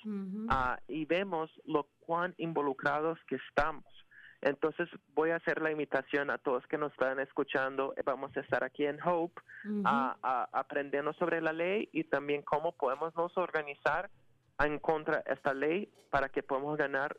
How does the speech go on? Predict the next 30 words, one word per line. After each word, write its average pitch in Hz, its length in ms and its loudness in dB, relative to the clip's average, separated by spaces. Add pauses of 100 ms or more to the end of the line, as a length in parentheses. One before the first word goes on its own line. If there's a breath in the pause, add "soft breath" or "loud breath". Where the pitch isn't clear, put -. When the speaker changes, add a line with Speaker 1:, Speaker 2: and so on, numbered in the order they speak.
Speaker 2:
no 202 220 0
solamente 180 440 0
para 160 220 0
los 156 220 -2
inmigrantes, 151 500 0 (100)
pero 143 160 0
para 131 280 0
toda 151 280 0
la 151 120 0
comunidad 131 400 0
latina. - 320 -6 (300 loud breath)
Speaker 1:
Eh, 262 280 4
justamente 330 640 4
usted 202 200 2
culminó 285 640 2
una 247 220 2
declaración 247 800 2
a 233 80 2
los 208 100 4
medios 202 260 2
de 226 140 0
comunicación 214 640 0
diciendo, 226 540 0
"Somos 269 460 0
el 262 220 2
David 208 580 2 (200)
que 226 200 2
vencerá 196 580 2 (220)
al 220 240 2
Goliat". 185 500 2